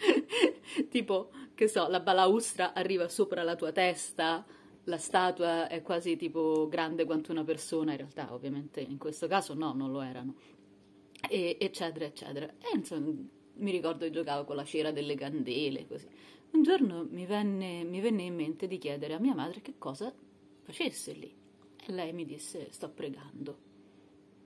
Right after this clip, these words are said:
"Pregando? E che significa pregare? Che cos'è pregare?"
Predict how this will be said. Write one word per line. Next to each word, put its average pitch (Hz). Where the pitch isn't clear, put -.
"Pregando? -
E 320
che 392
significa 160
pregare? 151
Che 320
cos'è 151
pregare?" 139